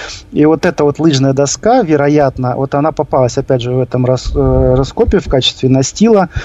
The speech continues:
У нее с одной стороны на ка-, есть оконечность, э, целая, то есть одна утраченная сторона, э, оконечность доски, вторая целая. И там есть паз под крепление штевня. Штевни — это оконечности судна. Есть форштевень, ахтерштевень, то есть передние и задние оконечности судна.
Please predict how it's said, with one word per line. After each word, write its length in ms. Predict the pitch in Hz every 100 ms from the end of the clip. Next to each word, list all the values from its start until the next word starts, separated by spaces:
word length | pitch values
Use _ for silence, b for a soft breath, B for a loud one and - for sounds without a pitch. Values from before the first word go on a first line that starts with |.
| B 147
У 20 |
нее 180 | 151 143
с 120 | 160
одной 200 | 151 139
стороны 600 | - 139 143 147 139 127
на 240 | 135 135 131
ка-, 280 | 147 143 143
есть 240 | 143 147
оконечность, 640 | 139 156 214 - 147 - - - - - - - - 135
э, 160 | 135
целая, 560 | - 175 143 127 120 113 -
то 80 | 139
есть 120 | 147
одна 200 | 147 143
утраченная 600 | 143 220 - 160 131 127
сторона, 500 | - 135 135 127 120 B B B -
э, 460 | 135 127 123 123 -
оконечность 460 | 131 147 135 - 123
доски, 340 | 135 - - 123
вторая 380 | - 135 175 185
целая. 440 | - 180 131 120
И 100 | 127
там 240 | - 208
есть 240 | 170 180 -
паз 420 | 202 214 214 - b b b - -
под 200 | 170 -
крепление 540 | 143 - 185 165 165
штевня. 500 | 151 - 175 127 120
Штевни — 420 | - - 247 175 180
это 140 | 170
оконечности 560 | 151 156 170 - 143 165
судна. 300 | - 139 123
Есть 100 | -
форштевень, 480 | 147 - - 160 139
ахтерштевень, 440 | - 127 123 110
то 80 | 113
есть 80 | -
передние 380 | 160 226 185 135
и 20 |
задние 320 | 151 156 139
оконечности 400 | 139 139 143 -
судна. 280 | 127 110